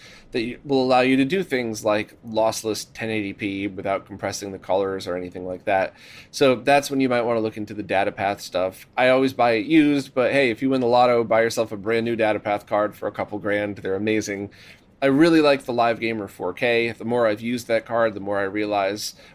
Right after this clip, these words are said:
what I missed the first review around. Uh, it was performing really well.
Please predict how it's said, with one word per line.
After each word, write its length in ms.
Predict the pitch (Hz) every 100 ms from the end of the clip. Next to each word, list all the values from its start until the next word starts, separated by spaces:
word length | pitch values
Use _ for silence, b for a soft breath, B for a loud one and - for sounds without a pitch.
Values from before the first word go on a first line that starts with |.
| _
what 180 | 131
I 60 | 127
missed 540 | 107 113 117 - -
the 80 | -
first 360 | 104 120 117 -
review 320 | 104 107 110
around. 540 | 101 107 113 117 117 - -
Uh, 200 | 90 104
it 180 | 104
was 140 | 123 110
performing 540 | - 101 113 104 101
really 200 | 104 107
well. 420 | 95 101 107 104